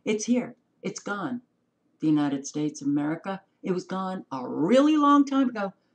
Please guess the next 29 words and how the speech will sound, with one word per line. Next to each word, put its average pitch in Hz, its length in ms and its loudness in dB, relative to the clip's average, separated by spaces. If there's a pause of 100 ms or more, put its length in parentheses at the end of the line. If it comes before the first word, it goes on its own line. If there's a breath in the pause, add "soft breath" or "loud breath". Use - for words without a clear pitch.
(140)
but 196 260 -6 (260)
we 226 100 6
don't 269 200 6
have, 262 340 0 (400)
it's 233 300 2
all 233 440 0
an 233 360 2
illusion 240 580 2 (240)
that - 180 -4
you 233 280 2
are 220 340 -4 (260)
watching 269 600 2 (640)
and 214 180 -4
living. 226 320 0 (320)
You 208 400 -2
live 214 440 2
deluded 214 520 -2 (280)
in 202 380 -4
an 226 80 -6
illusion 165 500 -2 (280)
that 151 180 -4
we 202 160 -2
still 175 560 -2
are 160 260 -2
the 160 120 -6
United 151 400 -2
States 135 320 -12
of - 60 -10
America. 123 380 -6